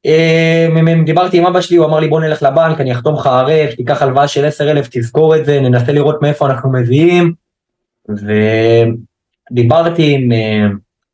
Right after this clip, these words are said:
דיברתי עם אח שלי, הגדול, אמרתי לו, "תשמע,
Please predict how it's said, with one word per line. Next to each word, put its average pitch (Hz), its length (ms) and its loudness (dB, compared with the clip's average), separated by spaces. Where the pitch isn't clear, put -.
דיברתי 123 360 0
עם 123 100 2
אח - 100 -2
שלי, 185 380 0
הגדול, 117 420 0
אמרתי 113 300 -4
לו, 110 120 -6
"תשמע, 117 240 -4